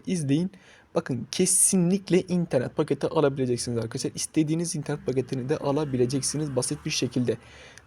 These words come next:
Direkt burada tamam kısmına tıklayıp altta bir hesabım var kısmına basıyorsunuz ve giriş yapma kısmına bir kere tıklıyorsunuz. Tıkladıktan sonra arkadaşlar direkt karşınıza böyle bir yer çıkacak.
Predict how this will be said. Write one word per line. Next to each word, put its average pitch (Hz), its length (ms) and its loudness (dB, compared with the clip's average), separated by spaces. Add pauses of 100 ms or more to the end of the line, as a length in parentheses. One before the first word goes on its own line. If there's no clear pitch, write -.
Direkt 233 320 4
burada 220 240 8
tamam 208 260 2
kısmına 190 400 -4
tıklayıp 185 360 4 (120)
altta 175 480 4
bir 175 100 4
hesabım 160 500 2
var 135 140 0
kısmına 120 400 -2
basıyorsunuz 180 680 0
ve 175 180 2 (340)
giriş 185 300 4
yapma 123 320 2
kısmına 127 440 0
bir 151 140 -2
kere 151 200 2
tıklıyorsunuz. 113 720 -4 (560)
Tıkladıktan 220 640 6
sonra 143 280 2
arkadaşlar 139 500 2
direkt 180 260 4
karşınıza 175 560 2
böyle 156 260 2
bir 123 60 2
yer 151 260 4
çıkacak. 120 360 2